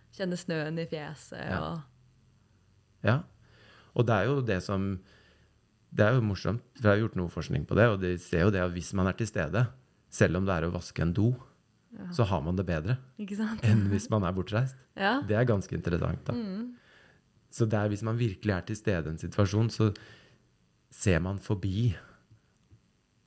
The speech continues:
Speaker 2: alle disse tingene som handler om at man dømmer ting som er bra eller dårlig da.
Speaker 1: Ja.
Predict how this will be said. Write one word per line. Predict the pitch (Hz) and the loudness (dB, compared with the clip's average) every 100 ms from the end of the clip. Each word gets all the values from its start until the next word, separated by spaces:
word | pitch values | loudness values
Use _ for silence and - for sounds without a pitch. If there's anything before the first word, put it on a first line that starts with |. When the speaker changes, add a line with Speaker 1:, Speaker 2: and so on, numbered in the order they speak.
| _ _ _ _ _ | _ _ _ _ _
Speaker 2:
alle | 104 87 92 | 2 4 2
disse | 95 92 | 0 -6
tingene | 85 87 78 85 | 0 0 2 0
som | 92 | 0
handler | 92 90 76 78 | 2 0 0 -6
om | 82 | -6
at | 85 | -6
man | 92 | -4
dømmer | 95 90 76 85 | -2 -2 -2 -2
ting | 90 78 80 | -2 -2 -2
som | 85 | 0
er | 85 | 2
bra | 82 78 82 | 0 -2 0
eller | 87 | 0
dårlig | 87 82 - 110 | 0 -2 -2 -2
da. | - - _ - | -4 -10 _ -14
Speaker 1:
Ja. | 185 | -12